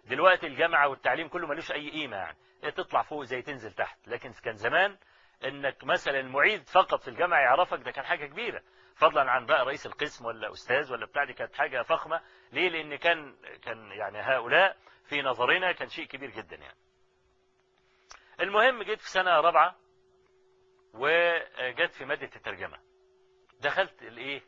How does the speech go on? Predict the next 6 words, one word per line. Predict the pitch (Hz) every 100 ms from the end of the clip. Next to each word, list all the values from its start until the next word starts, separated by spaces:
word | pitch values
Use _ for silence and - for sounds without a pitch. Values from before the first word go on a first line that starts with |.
| _ -
ال-، | 98 95
ال-، | 92 92 92
اللجنة | 95 107 135 135 165 _ _ _ _ _ - _ _ 107
وبدأت | 110 143 151 147 - 117 143 151 -
أقرأ | 143 - 127
القطعة. | 104 - 104 -